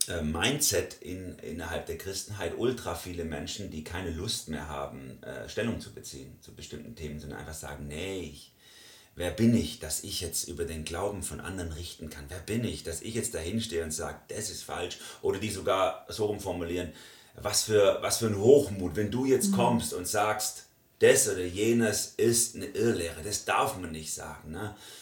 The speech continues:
Speaker 1: Sondern das muss jeder für sich selber entscheiden.“ Das finde ich... Ähm, ist ein Trend in unserer, zumindest in unserer westlichen Christenheit. Ich will's mal so auf den Punkt bringen. Vielleicht nicht für die weltweite, aber für die westliche Christenheit.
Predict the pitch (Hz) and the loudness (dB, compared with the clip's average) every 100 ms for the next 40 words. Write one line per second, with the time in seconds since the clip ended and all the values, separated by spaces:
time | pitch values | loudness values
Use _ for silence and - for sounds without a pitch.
0 | - - 85 85 85 87 - 98 80 107 | -18 -10 -6 -4 -2 -2 -2 -4 -2 0
1 | 113 110 87 80 - 90 80 80 - - | 2 0 -2 -6 -2 0 0 -4 -8 -12
2 | - - - - - _ _ _ _ - | -12 -14 -16 -18 -20 _ _ _ _ -4
3 | - - 104 95 - 92 92 90 87 - | -2 -2 -2 -4 -8 -6 -6 -6 -8 -12
4 | - - - - - - 64 110 101 - | -18 -16 -16 -18 -14 -10 -6 -4 -4 -2
5 | - 80 78 - - - _ _ - 73 | 2 2 0 -8 -12 -18 _ _ -8 -6
6 | 78 76 76 71 - - 104 113 117 110 | -6 -6 -4 -4 -4 -2 4 4 4 0
7 | - 127 107 - 85 80 78 - 80 - | 0 2 4 4 2 -6 -8 -6 -4 -4
8 | 82 - - - - 87 87 82 87 78 | -6 -10 -10 -12 -12 -8 -4 -2 0 -2
9 | - - - _ - 78 76 67 58 67 | -4 -12 -20 _ -10 -10 -10 -12 -14 -12
10 | 67 - 73 80 87 - - 76 87 117 | -10 -6 -4 -4 -6 -10 -10 -4 0 0
11 | 120 120 - 98 117 104 - - - - | 0 -2 -4 -6 -6 -4 -4 -6 -10 -16
12 | - - - - - 110 | -16 -14 -14 -16 -18 -20